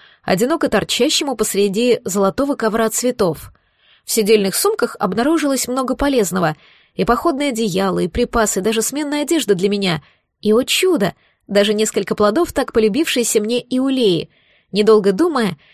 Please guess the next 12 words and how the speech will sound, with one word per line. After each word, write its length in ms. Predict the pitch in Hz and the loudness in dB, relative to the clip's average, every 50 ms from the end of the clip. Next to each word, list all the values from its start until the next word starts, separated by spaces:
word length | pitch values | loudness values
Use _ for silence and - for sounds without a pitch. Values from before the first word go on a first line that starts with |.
| _ _ _ | _ _ _
я 180 | - 202 208 185 | -2 0 0 2
приникла 540 | - 226 233 254 320 339 - 285 277 254 208 | 2 2 2 2 -2 -4 -2 0 0 0 0
к 60 | - | -2
стебельку 460 | - - - 214 233 226 - - 247 | -4 -4 -2 -2 -2 -2 0 0 2
бамбука 520 | 196 214 214 196 214 294 349 - - 240 | 2 4 2 2 2 0 0 0 0 -2
и 180 | - - - 208 | -4 -2 -2 -2
от 100 | 202 - | -2 -2
наслаждения 640 | 220 214 - - 226 240 196 269 330 339 320 302 226 | -4 -4 -2 0 0 0 0 0 -2 -2 -2 -4 -4
прикрыла 460 | - 254 247 - 254 269 262 262 247 | -4 -4 -2 -2 -2 0 0 0 0
глаза. 500 | - 254 262 262 226 240 214 175 170 165 - _ _ _ _ _ _ _ _ _ | 0 0 0 0 0 0 0 0 -2 -4 -8 _ _ _ _ _ _ _ _ _
М. 680 | 269 269 262 240 220 196 185 170 165 165 - 165 185 - _ _ _ _ _ _ _ _ _ _ _ _ _ _ | -10 -8 -6 -6 -4 -4 -4 -4 -6 -8 -10 -12 -14 -16 _ _ _ _ _ _ _ _ _ _ _ _ _ _
Темный, 580 | - - 247 302 339 294 233 196 170 147 143 | -4 0 0 0 0 0 -2 -2 -2 -4 -6